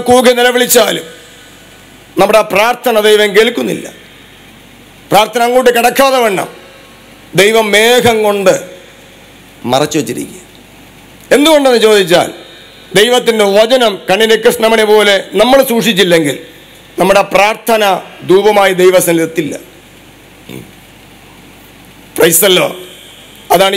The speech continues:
യോഹന്നാൻ സുവിശേഷം പതിനഞ്ചാം അധ്യായം, ആമേൻ, സ്തോത്രം, ഏഴാം വാക്യം വായിക്കുമ്പോൾ കാണാൻ കഴിയുന്നത്. "എൻ്റെ വചനം നിങ്ങളിലും നിങ്ങൾ എന്നിലും വസിച്ചാൽ നിങ്ങൾ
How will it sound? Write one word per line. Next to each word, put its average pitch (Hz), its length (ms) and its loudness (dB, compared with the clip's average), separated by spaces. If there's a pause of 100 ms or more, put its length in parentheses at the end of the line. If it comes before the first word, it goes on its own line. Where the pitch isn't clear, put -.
യോഹന്നാൻ 208 400 0
സുവിശേഷം 208 500 0
പതിനഞ്ചാം 214 420 0
അധ്യായം, 220 300 0 (640)
ആമേൻ, 226 200 2
സ്തോത്രം, 226 360 2 (640)
ഏഴാം 247 260 2
വാക്യം 247 300 0
വായിക്കുമ്പോൾ 254 340 2 (100)
കാണാൻ 262 260 2
കഴിയുന്നത്. 170 380 0 (180)
"എൻ്റെ 240 320 0
വചനം 240 360 2
നിങ്ങളിലും 247 400 0 (880)
നിങ്ങൾ 254 180 2 (160)
എന്നിലും 285 360 0 (960)
വസിച്ചാൽ 185 520 -2 (840)
നിങ്ങൾ 196 160 2